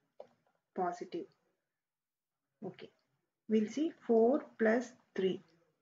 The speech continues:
So this is also positive, this is also positive. So seven.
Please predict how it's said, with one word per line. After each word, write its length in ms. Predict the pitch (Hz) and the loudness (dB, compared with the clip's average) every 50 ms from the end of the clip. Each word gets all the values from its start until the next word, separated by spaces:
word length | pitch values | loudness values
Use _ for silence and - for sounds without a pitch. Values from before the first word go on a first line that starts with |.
| _ _ _ _ | _ _ _ _
So 160 | - 254 240 | -4 0 2
this 160 | 220 233 226 | 2 2 2
is 160 | 262 254 - 269 | 0 -2 0 0
also 320 | 247 233 226 - 277 302 | 0 0 2 2 0 0
positive, 400 | 294 - 220 214 214 - 262 233 | 0 0 0 0 0 0 -2 0
this 160 | 208 196 208 | 0 0 -2
is 120 | 208 202 208 | -4 -4 -4
also 320 | 202 190 190 - 196 196 - | -4 -6 -6 -8 -10 -10 -10
positive. 400 | - 180 175 - - - - - - | -12 -14 -14 -16 -18 -20 -20 -20 -20
So 320 | - - 247 302 349 339 - _ _ _ _ _ _ _ _ _ _ _ | -12 -10 -8 -6 -6 -8 -10 _ _ _ _ _ _ _ _ _ _ _
seven. 460 | - 202 185 170 165 165 160 160 - | 0 0 0 0 -2 -4 -6 -8 -10